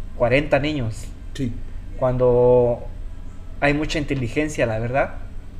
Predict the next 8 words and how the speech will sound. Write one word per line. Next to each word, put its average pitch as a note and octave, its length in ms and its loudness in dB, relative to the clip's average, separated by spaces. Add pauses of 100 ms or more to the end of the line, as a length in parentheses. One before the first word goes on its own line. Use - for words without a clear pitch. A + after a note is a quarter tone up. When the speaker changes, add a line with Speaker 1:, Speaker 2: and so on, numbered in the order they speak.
(440)
Speaker 1:
demasiada A2+ 380 -4
inteligencia, C#3 800 -2 (960)
es, - 360 -4 (680)
es - 360 -4
algo C#3+ 420 2
complicado B2+ 760 2
destacar, A#2+ 520 0 (500)
pero A2+ 280 -2